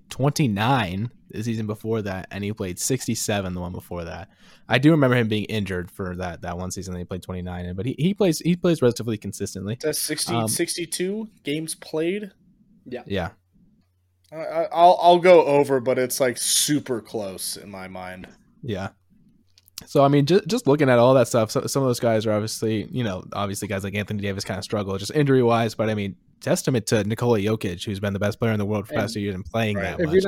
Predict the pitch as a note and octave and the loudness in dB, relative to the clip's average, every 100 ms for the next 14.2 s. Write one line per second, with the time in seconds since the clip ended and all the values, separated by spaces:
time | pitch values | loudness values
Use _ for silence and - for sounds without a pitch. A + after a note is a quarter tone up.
0 | F#3+ F3+ - _ - F3 G#3 G#3+ F3+ D#3+ | 2 0 -2 _ 0 4 6 6 4 4
1 | D#3 D3+ C3+ D3+ C#3 C3+ C3 C3 C#3+ C3 | 2 0 -2 -4 -2 -2 -2 -4 -2 -4
2 | - C3 B2 C3 D#3 D#3+ D3+ - C3+ B2 | -4 -4 -6 -4 -6 -6 -6 -6 -4 -4
3 | G#2+ - - - - E3 C#3 D#3+ F3+ G#3 | -6 -10 -14 -12 -2 -2 4 4 4 0
4 | G3 D3+ D3 C#3 C#3+ C#3+ B2+ - F3 C#3 | -2 2 4 4 2 0 -4 -6 -4 -4
5 | C3 B2 B2+ A#2+ A2+ - A3+ - _ _ | -4 -6 -4 -2 -4 -8 -18 -20 _ _
6 | _ C#3 C#3+ C#3+ B2+ B2 - C3+ B2 A#2+ | _ -2 0 0 -4 -6 -2 0 0 -4
7 | A2+ _ - B2 A2+ C3+ B2+ C#3+ B2 C3 | -12 _ -16 -12 -4 -4 -4 -8 -6 -4
8 | C3 - C3+ B2 A2+ A2+ A#2+ A2+ A2+ - | -4 -4 -4 -2 -4 -10 -12 -14 -14 -16
9 | _ - - _ _ _ - F#2+ F#2 - | _ -20 -20 _ _ _ -8 -6 -6 -6
10 | C#3+ C3 _ _ _ _ _ C#3+ F3 D#3+ | -8 -8 _ _ _ _ _ 0 2 4
11 | B2+ F#2 _ _ B2+ D#2+ F2 G2 G2+ G#2 | 0 -4 _ _ -16 -12 -12 -10 -6 -6
12 | E2 G2+ - _ B2 A2+ A2 G#2 G2 F#2+ | -8 -18 -20 _ -10 -10 -8 -10 -6 -8
13 | G2 F#2 - _ - F#2 F2+ - G2 F#2 | -8 -10 -14 _ -8 -8 -8 -8 -6 -6
14 | F2 | -8